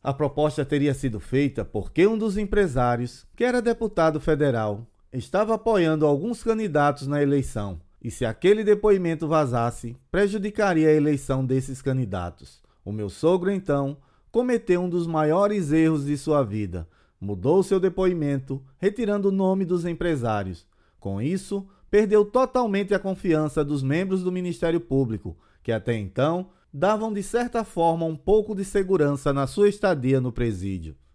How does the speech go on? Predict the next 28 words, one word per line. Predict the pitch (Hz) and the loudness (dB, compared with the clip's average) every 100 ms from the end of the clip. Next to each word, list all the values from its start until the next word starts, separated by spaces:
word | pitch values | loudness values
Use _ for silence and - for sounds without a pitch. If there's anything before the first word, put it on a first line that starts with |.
| _ - | _ -8
Por | 107 | -6
várias | 104 180 208 202 139 | 0 4 4 2 2
vezes | 156 156 156 156 | 2 2 0 0
haviam | 151 165 151 | 0 -2 -4
tentado | 156 135 156 185 190 | -4 -2 0 0 0
transferir | 185 202 190 175 175 | -6 -8 -4 -4 -2
meu | 175 | -4
sogro | 165 - 151 147 160 - - | -4 0 -2 0 -6 -8 -14
para | - 233 | -6 -4
um | 233 | -2
módulo | 170 165 156 160 | 0 0 2 0
menos | 151 202 226 | 0 -2 -4
seguro, | - 214 139 131 127 104 - _ - | -2 -4 0 -2 -2 -4 -12 _ -10
e | 117 | -8
os | - | -6
promotores | 120 110 101 151 185 196 180 | -6 -6 -2 2 4 2 0
não | 190 | -2
haviam | 190 139 147 139 | -2 0 -2 0
permitido. | 147 139 131 - 104 87 78 _ _ _ | -2 -2 -6 -6 -6 -6 -14 _ _ _
Depois | 95 110 - 101 82 | -8 -8 -4 -6 -4
disso, | 120 170 170 185 185 _ - | -2 -2 -2 -8 -8 _ -2
ele | 196 226 | -2 -2
ficou | - 202 156 156 | -6 -6 -2 -2
por | 151 135 | -2 -8
sua | 147 139 | -2 -2
conta | 135 127 123 120 | -2 -6 -4 -6
e | |
risco. | 87 92 80 - | -6 -10 -12 -20